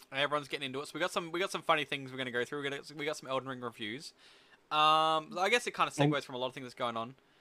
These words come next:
Speaker 2: We should just
Speaker 1: Um,
Speaker 2: stream it on there, shouldn't we? So you can
Speaker 1: Oh, we, we can do something else. We could, I don't know. Um, it's, you can still read them out. It's still pretty funny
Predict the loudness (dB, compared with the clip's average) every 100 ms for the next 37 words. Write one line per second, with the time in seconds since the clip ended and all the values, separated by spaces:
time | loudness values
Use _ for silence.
0 | _ _ _ 2 4 6 4 4 2 2
1 | -2 -4 0 0 2 0 0 0 0 0
2 | -4 -6 -10 _ _ 6 10 12 12 10
3 | 4 0 2 4 2 2 -4 -4 -4 -2
4 | -4 -4 -6 -4 -4 -4 -4 -10 -12 _
5 | -20 _ _ -2 0 0 -2 -6 -6 -4
6 | 2 4 6 4 4 0 0 -4 -2 -2
7 | 0 -2 -2 -2